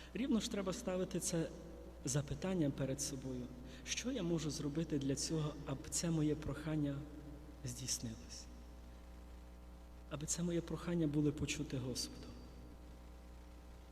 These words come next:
Що я можу дати як людина?»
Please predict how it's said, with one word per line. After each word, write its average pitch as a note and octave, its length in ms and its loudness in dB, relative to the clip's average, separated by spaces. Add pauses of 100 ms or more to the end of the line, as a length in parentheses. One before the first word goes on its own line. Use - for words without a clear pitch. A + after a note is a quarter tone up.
(800)
Що - 240 0
я G3+ 120 0
можу E3 300 2 (680)
дати E3+ 340 -2
як C#3 220 0
людина?» - 420 -10